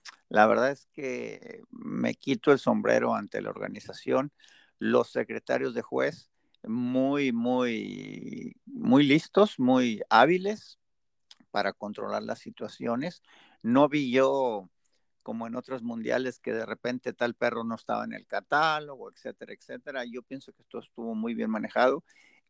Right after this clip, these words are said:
Y después de los juzgamientos tenías que pasar por una hoja donde te anotaban si habías tenido el excelente, las calificaciones, a los cachorros creo que le ponían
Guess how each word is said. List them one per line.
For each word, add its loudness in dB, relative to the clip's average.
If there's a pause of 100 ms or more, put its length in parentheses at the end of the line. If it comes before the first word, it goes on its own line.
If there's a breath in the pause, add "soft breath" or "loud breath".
Y 4 (260)
después 0
de -2
los -8
juzgamientos -6
tenías -4
que -20
pasar -4
por -2
una 2
hoja -2 (600)
donde -4
te -4
anotaban -2
si -6
habías -4
tenido -6
el -6
excelente, -4
las -6
calificaciones, -4
a -4
los -12
cachorros -4
creo -2
que -6
le -6
ponían -8